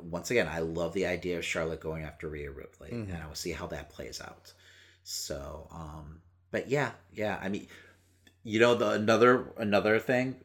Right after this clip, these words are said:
Speaker 1: too, like, I, I keep on thinking back to, um, that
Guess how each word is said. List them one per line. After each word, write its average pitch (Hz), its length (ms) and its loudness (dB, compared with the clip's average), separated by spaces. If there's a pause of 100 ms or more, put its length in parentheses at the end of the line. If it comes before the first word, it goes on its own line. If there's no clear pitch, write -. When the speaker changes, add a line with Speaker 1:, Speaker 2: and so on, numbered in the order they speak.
Speaker 1:
too, 113 360 4
like, 95 340 0
I, 92 60 0
I 92 320 0 (260)
keep 104 160 -2
on 95 100 2
thinking 101 280 -4
back 85 540 -4
to, 85 640 -2 (120)
um, 80 480 -10 (240)
that 82 320 -4